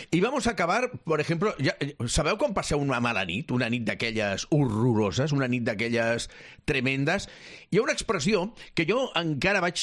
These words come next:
eh, sentir, però no sé si aún està, que no està muy en, en, en, no és muy habitual, al menos es la sensación que tengo, pero yo he llegado a oírla, esta,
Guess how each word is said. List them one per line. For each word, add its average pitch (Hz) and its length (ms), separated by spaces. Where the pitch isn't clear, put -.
eh, 151 240
sentir, 147 400
però 165 220
no 151 340
sé 220 80
si - 100
aún 165 160
està, 143 360
que 170 100
no 185 160
està 196 240
muy 160 240
en, 131 320
en, 120 320
en, 127 640
no 180 100
és 170 80
muy 190 140
habitual, 156 680
al 110 160
menos 135 240
es 147 80
la 123 40
sensación 127 300
que 123 100
tengo, 151 140
pero 147 140
yo 160 100
he 220 60
llegado 143 280
a - 40
oírla, 98 320
esta, 92 300